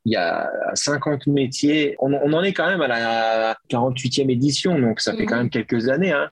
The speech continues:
Speaker 1: Mais ce qui est magnifique, c'est que quand on est en équipe de France, ce qui est dingue, c'est qu'on se retrouve tous ensemble, passionnés par notre métier,
Speaker 2: Mhm.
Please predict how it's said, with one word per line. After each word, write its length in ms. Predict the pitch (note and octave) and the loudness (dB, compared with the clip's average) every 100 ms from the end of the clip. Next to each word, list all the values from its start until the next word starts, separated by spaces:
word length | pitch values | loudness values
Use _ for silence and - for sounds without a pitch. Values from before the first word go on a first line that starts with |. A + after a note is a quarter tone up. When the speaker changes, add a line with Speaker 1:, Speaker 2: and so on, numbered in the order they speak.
| - | -2
Speaker 1:
Mais 60 | C3 | -2
ce 100 | B2+ | 0
qui 80 | F#3+ | 0
est 40 | |
magnifique, 480 | F3+ F3+ F3+ A#3+ F#3 | 2 0 2 0 0
c'est 140 | D3+ | -4
que 80 | - | -2
quand 280 | C3 F3+ F#3+ | -2 -2 0
on 100 | F#3+ | 0
est 40 | |
en 120 | E3 | 0
équipe 260 | C3 - A2+ | -2 -2 -4
de 140 | A#2+ | -2
France, 500 | B2+ G3+ G#3+ F#3+ - _ _ - | -2 0 0 -2 -8 _ _ -8
ce 100 | - | -2
qui 120 | C#3+ | 0
est 80 | C#3 | 2
dingue, 240 | E3+ G3+ | 2 0
c'est 100 | F3 | -2
qu'on 160 | C#3 B2+ | 0 -2
se 160 | - | 0
retrouve 300 | B2+ C3 E3+ D#3+ | -4 0 -2 -2
tous 300 | - A3+ G3 - | -2 0 0 -2
ensemble, 480 | D3+ C3+ E3+ G3+ F3 | -2 -2 0 0 0
passionnés 520 | F3 - E3+ E3 D#3 | 0 0 0 2 0
par 180 | B2+ B2+ | -2 0
notre 320 | A#2+ - A2+ | -2 -4 -8
métier, 480 | G#2+ G2+ - D#3+ - _ _ _ _ - | -4 -4 -2 -4 -4 _ _ _ _ -10
Speaker 2:
Mhm. 340 | F3 E3 E3 | -6 -4 -4